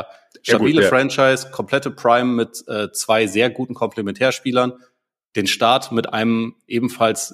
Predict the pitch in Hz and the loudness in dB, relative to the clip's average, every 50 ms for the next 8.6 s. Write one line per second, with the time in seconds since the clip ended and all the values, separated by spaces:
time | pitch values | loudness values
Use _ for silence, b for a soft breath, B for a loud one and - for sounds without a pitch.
0 | - - 92 101 117 107 120 120 110 110 - - 120 - - - - - 113 110 | -14 -6 -2 0 0 0 0 -2 -4 -4 -2 -2 -2 -2 -2 -6 -6 -4 -4 -4
1 | - 110 95 101 92 98 110 123 123 127 131 131 127 - - - 123 127 127 131 | -4 -4 -4 -2 0 0 0 0 0 0 -2 -4 -4 -4 -4 -2 0 2 2 2
2 | 127 - 98 95 95 90 95 98 - - 104 98 85 - 156 156 143 143 139 131 | 0 0 0 0 0 0 -2 -4 -6 -8 -6 -4 -2 0 0 2 2 2 2 2
3 | 123 - 135 123 123 127 113 - - - - 113 - - 107 98 90 90 101 90 | 2 0 0 2 2 2 2 2 0 -2 -4 -6 -6 -4 -4 -2 0 0 -2 -2
4 | - - b b b b b b b b _ _ _ _ - - 85 90 120 139 | -4 -8 b b b b b b b b _ _ _ _ -6 -2 2 2 2 2
5 | - - 131 131 139 - - _ - 92 95 87 - - 101 - - - - - | 0 0 -2 -2 -2 -4 -8 _ -8 -6 -6 -6 -6 -8 -8 -8 -8 -12 -12 -8
6 | - 104 107 113 101 - - 120 104 92 104 117 117 - 107 101 101 98 101 95 | -2 0 2 2 0 0 -2 -2 0 2 0 0 2 0 0 2 2 2 2 0
7 | 98 98 127 131 - - 87 82 82 87 - - - 107 98 - 110 90 90 90 | -2 -2 -2 -2 -2 -6 -8 -8 -8 -8 -10 -6 -6 -6 -4 -4 -6 -6 -6 -4
8 | - - 107 101 95 98 - 98 92 95 92 | -4 -2 -2 -2 -2 -2 0 0 0 0 -2